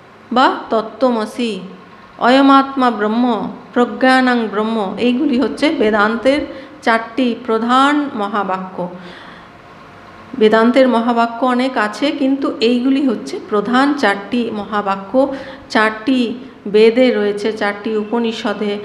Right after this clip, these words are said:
রয়েছে, চারটি বেদের অন্তর্গত চারটি উপনিষদে রয়েছে। তাহলে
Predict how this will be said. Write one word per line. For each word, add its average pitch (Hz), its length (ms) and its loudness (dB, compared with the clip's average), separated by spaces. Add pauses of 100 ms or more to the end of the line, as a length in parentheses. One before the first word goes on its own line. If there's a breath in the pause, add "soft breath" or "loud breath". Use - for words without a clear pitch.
(260 loud breath)
রয়েছে, 196 420 2 (260)
চারটি 208 380 0
বেদের 214 400 2
অন্তর্গত 208 600 2 (200)
চারটি 208 400 -2
উপনিষদে 196 720 -6 (520 loud breath)
রয়েছে। 208 320 2 (120)
তাহলে 233 320 2